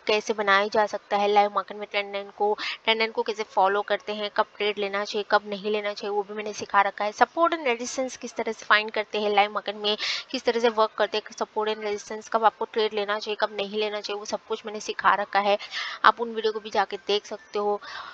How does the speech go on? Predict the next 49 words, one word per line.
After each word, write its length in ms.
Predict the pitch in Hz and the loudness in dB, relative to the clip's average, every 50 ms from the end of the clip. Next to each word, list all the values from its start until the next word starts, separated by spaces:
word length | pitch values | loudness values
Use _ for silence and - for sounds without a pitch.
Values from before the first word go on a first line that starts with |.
| - - - _ _ - | -18 -20 -20 _ _ -8
उसके 260 | 254 262 - - 302 | -6 -6 0 2 4
बाद 220 | 277 277 254 254 262 | 6 6 6 6 4
अगर 160 | 254 254 254 | 4 4 4
बात 240 | 247 247 233 226 - | 6 4 4 4 2
करूँ 200 | - 233 220 233 | -2 -2 -2 0
तो 120 | - 240 | -2 -2
यहाँ 300 | 233 226 226 226 214 208 - | -2 0 0 0 0 2 4
पे 60 | 214 | 4
आप 120 | 208 208 208 | 4 4 2
मूविंग 320 | 214 214 208 196 214 220 | -2 -10 -8 -8 -6 -4
एवरेज 180 | 220 214 220 208 | -2 -2 0 0
देख 140 | 214 208 202 - - | 0 0 0 2 4
पा 100 | 214 202 | 4 4
रहे 140 | 202 202 202 | 4 0 -2
हो, 140 | 202 208 | -2 -2
पचास 420 | 202 - 214 - 214 196 196 208 202 | -2 -2 -2 4 6 8 8 8 6
दिन 180 | 202 208 208 | 2 -6 -12
की, 400 | 208 - - 208 214 208 208 208 190 | -14 -16 -16 -14 -10 -10 -10 -8 -4
दो 180 | 208 208 214 214 | -2 -2 -2 -2
सौ 160 | - 220 214 | -2 -4 -6
दिन 220 | 202 220 214 208 | -4 -6 -10 -10
की, 260 | 202 - 202 208 214 202 | -12 -14 -10 -10 -8 -6
दोनों 300 | 208 214 208 214 220 220 | -4 -6 -6 -4 -6 -6
ही 120 | 220 233 | -6 -6
मूविंग 300 | 226 226 214 208 208 208 | -6 -6 -6 -6 -6 -6
एवरेज 220 | 208 208 202 - | -8 -8 -8 -8
के 60 | 220 208 | -2 2
बारे 220 | 208 202 202 202 | 2 2 2 2
में 60 | 208 | -4
मैंने 140 | 208 202 202 | -8 -10 -10
वीडियो 220 | 202 202 202 202 | -10 -6 -6 -4
बना 240 | 196 208 196 190 190 | -4 0 0 0 0
रखी 320 | 190 196 - - - 220 208 | 0 -2 -6 -8 -8 -4 0
है, 280 | 214 208 208 202 202 | 2 2 2 2 0
डिटेल 360 | 190 196 202 - - 208 214 | -2 -8 -10 -4 -2 0 0
में 80 | 214 214 | 0 -2
सिखा 280 | 202 - 220 - 214 202 | -6 -8 0 4 4 6
रखा 240 | 202 202 - - | 6 4 2 0
है, 160 | 196 202 202 202 | 0 0 0 0
दोनों 240 | 208 202 202 208 | 0 -2 -2 -4
ही 60 | 202 208 | -4 -4
मूविंग 320 | 208 202 202 202 202 202 | -4 -6 -8 -8 -6 -6
एवरेज 220 | 202 202 214 - | -6 -6 -6 -6
किस 200 | - - 202 - | -8 -10 -10 -8
तरह 140 | - 196 202 | -8 -8 -8
से 120 | 196 - 214 | -6 -6 -6
वर्क 260 | 202 202 202 202 - _ | -2 0 0 0 0 _
करती 280 | - 190 190 - - 214 | -4 -6 -6 -6 -8 -6
है, 140 | 208 208 | -4 -4